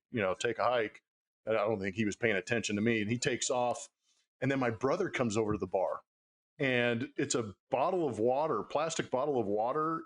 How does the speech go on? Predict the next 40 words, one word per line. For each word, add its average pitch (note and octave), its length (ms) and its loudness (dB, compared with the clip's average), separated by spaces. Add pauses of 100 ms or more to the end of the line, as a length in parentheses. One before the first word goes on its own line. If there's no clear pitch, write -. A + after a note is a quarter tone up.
(100)
And A#2+ 200 2
I A2 40 4
have, B2+ 240 2
like, B2 140 0
a G2+ 120 -2 (100)
dish C3+ 260 -2
rag C#3+ 280 0
in B2+ 120 2
one C3+ 160 2
hand. D3+ 340 0 (400)
And C3+ 60 0
my C#3 60 2
brother F3+ 260 -2
comes D#3 240 -2
over E3 160 0
and B2 100 2
knocks D3+ 300 0
the - 100 -4
bottle C3+ 360 2
of G2+ 160 -2 (520)
beer G3 300 -2
over. G#2 360 0 (120)
<laughs> - 60 -6 (3000)
And, A3 360 -2 (280)
and F#3 160 0
if F#3+ 260 -2
you're C#4 180 0
watching B3+ 440 -2
close G3+ 360 -2
enough, D3 360 -2
I D#3 60 2
gotta F#3+ 180 0
find D#3+ 320 2
the C3+ 120 2
episode. C#3+ 360 0
If C3+ 100 -2
you're G3+ 120 0
watching G3+ 400 0
close D3+ 340 -2
enough, A#2+ 300 0